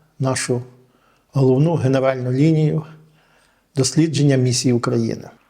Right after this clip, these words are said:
В нашому дослідженні місії України ми підійшли вже до тієї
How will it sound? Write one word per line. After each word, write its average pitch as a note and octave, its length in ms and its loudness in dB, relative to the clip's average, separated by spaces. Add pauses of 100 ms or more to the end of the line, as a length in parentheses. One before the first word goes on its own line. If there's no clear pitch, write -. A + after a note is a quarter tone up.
В C#3 540 0
нашому F3 440 2
дослідженні D3 840 2 (960)
місії D#3+ 340 0
України D3 580 0 (960)
ми D#3 120 2
підійшли E3 500 0
вже D3+ 180 0
до C#3 120 -2
тієї D#3 640 0